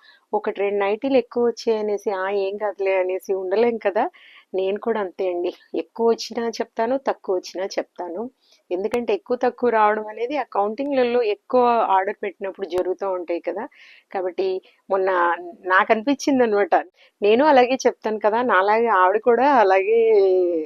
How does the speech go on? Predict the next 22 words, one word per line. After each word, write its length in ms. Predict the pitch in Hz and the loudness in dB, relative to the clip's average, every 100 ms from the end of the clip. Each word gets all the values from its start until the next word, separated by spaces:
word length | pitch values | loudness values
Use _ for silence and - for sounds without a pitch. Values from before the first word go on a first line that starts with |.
| - - | -10 0
కాల్ 220 | 185 196 | 2 2
చేసి 240 | 196 208 - | 2 -2 -2
చెప్పారు, 380 | 175 - 175 165 | -6 0 0 0
మెసేజ్ 360 | 170 165 202 202 | -2 -2 -2 -2
చేశారు 420 | 190 185 190 170 | -2 0 0 4
అని 240 | 180 175 247 - - _ _ | 4 4 -2 -4 -18 _ _
చాలా 360 | 185 165 175 165 | 0 2 2 0
ఇదిగా 340 | 156 165 208 | -2 -2 -2
అనిపించింది 520 | 196 175 202 - 185 | -2 -4 -10 -6 -6
అనమాట. 280 | 175 170 165 220 - | -4 -6 -8 -10 -8
Thank 220 | 185 196 | -8 -6
you 120 | 202 | -4
ma'am, 200 | 190 185 | -4 -4
thank 260 | 180 180 180 | -6 -8 -6
you 120 | 190 | -10
so 140 | - 190 | -6 -6
much 220 | 190 185 - | -6 -8 -6
అండి. 240 | 170 175 - | -6 -6 -4
మనసు 280 | 185 233 285 | -2 0 0
ఒప్పుకోదండి 600 | - _ 220 185 175 165 | -2 _ 0 2 0 -2
కొన్నిసార్లు 560 | 185 170 165 180 175 175 | -2 -2 -2 -4 -4 -4
మనకి, 340 | 170 160 160 | -6 -8 -8